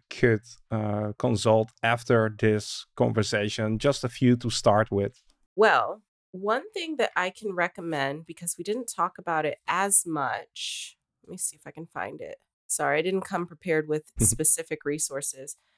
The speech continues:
Speaker 2: but I have a workshop that is all about self-care and how you can ensure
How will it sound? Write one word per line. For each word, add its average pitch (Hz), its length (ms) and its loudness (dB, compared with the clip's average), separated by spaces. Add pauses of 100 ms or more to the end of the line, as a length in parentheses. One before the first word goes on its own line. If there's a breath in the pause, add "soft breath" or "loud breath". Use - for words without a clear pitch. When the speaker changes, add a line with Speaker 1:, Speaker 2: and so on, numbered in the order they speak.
(120)
Speaker 2:
but 190 200 6
I 226 140 0
have 269 380 0 (200)
a 190 240 4
workshop 160 1000 0 (680)
that 160 420 4 (880)
is 170 760 4
all 233 380 -4
about 165 720 2 (540)
self-care 180 880 2 (480)
and 175 600 4
how 185 280 0
you 196 200 -2
can 220 160 -6
ensure 170 640 2